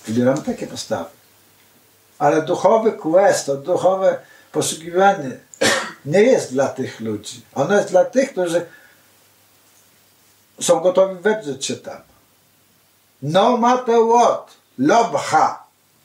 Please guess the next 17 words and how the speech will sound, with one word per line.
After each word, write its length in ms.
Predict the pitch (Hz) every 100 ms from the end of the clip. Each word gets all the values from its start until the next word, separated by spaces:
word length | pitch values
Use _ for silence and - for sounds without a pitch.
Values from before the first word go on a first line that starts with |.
| _ -
ten 140 | 147
transcendentalne 1120 | 175 165 175 170 175 190 196 196 190 190 190 - -
pragnienie. 640 | 160 165 175 180 131 117 - _ _ _ _ _ _ _ _ _ _ _ _ _ _ _
Jak 160 | 180 160
Narayana 480 | 180 180 180 170 165
Maharaj 380 | 151 139 131 -
mówi. 300 | 127 110 101 - _ _ _ _ _ _ - _ _ _ _ _ _ _ _ _ _ _ _ _ _ _ _ _ _ _ _ _ _ _ _ _ _ _ _ _ _ _ _ _ _
Beg, 400 | 123 190 220 156
borrow 420 | 175 202 202 190
or 140 | 190 185
steal, 360 | - 202 170 127 - _ _ _ _
doesn't 300 | 180 180 151
matter 280 | 160 165 143
how 160 | 135 143
you 100 | 131
do 140 | 143
it, 180 | 123